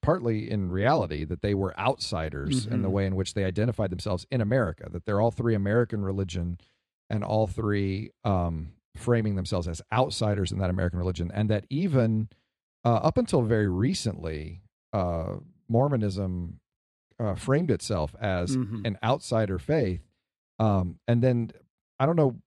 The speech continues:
Speaker 1: probably, I don't know, fifteen, twenty years ago, they started thinking of themselves and talking about themselves as a sect of Christian-, another, just another denomination of Christianity.
Speaker 2: Mm-hmm.
Speaker 1: Um, but, but for years, they thought of themselves as outsiders. And this, this church historian was saying that much of their success
Speaker 2: Mm-hmm.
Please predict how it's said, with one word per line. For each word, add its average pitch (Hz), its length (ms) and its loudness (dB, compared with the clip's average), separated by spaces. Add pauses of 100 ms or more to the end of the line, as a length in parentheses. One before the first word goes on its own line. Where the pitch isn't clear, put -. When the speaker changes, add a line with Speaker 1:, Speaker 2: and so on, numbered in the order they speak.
Speaker 1:
probably, 185 300 -2
I 156 60 0
don't 185 100 0
know, 139 40 0
fifteen, 151 380 -2
twenty 151 260 2
years 147 200 2
ago, 156 440 2
they 127 140 2
started 123 320 0
thinking 127 260 0
of 104 100 0
themselves 104 340 0
and 98 80 -4
talking 117 160 2
about 113 100 2
themselves 98 220 -2
as 120 180 2
a 104 60 -2
sect - 360 -2
of 90 120 -6
Christian-, 104 340 -4
another, 117 440 0
just 180 200 -4
another 135 260 2
denomination 101 640 0
of - 80 -8
Christianity. 90 800 -4
Speaker 2:
Mm-hmm. 113 300 -6 (400)
Speaker 1:
Um, 98 500 0
but, 127 320 0
but 113 200 0
for 107 160 -2
years, 107 680 0
they 101 140 0
thought 113 300 -2
of 101 100 -6
themselves 98 400 -2
as 117 60 2
outsiders. 120 300 0
And 131 200 0
this, 135 160 0
this - 300 -2
church 113 220 -2
historian 117 420 0
was 104 120 -2
saying 104 260 0
that 92 120 -6
much 113 340 0
of 107 120 0
their 104 180 0
success - 880 -4
Speaker 2:
Mm-hmm. 98 360 -10